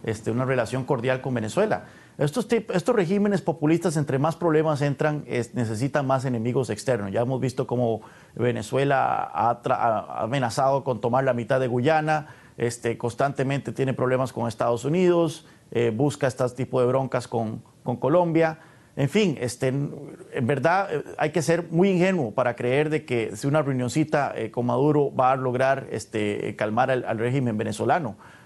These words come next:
Eh, vemos que la, el antagonismo siempre ha estado ahí. Santos es, eh, siempre ha sido un, una, un objetivo fácil, eh, para los venezolanos. Y bueno, Santos ha tratado de ir al extremo,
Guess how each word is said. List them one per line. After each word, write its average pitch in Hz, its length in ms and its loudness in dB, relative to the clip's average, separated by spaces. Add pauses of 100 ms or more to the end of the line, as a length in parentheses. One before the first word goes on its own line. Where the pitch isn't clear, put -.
(120)
Eh, 110 480 -2
vemos 139 440 -2
que 139 500 -2
la, 104 140 0
el 113 180 -2
antagonismo 127 640 -2
siempre 170 440 0
ha 147 40 0
estado 151 340 2
ahí. 170 280 -2 (380)
Santos 180 720 -2
es, 135 240 -4 (120)
eh, 139 160 0
siempre 160 380 0
ha 143 40 0
sido 160 300 4
un, 147 420 0
una, 147 240 0
un 143 520 0
objetivo 147 560 2
fácil, 175 480 0 (400)
eh, 127 140 2
para 131 200 0
los 135 120 -2
venezolanos. 135 680 -2
Y 131 60 -2
bueno, 160 220 2
Santos 156 320 -2
ha 170 80 0
tratado 180 480 2
de 156 180 0 (180)
ir 175 160 4
al 180 100 2
extremo, 196 680 2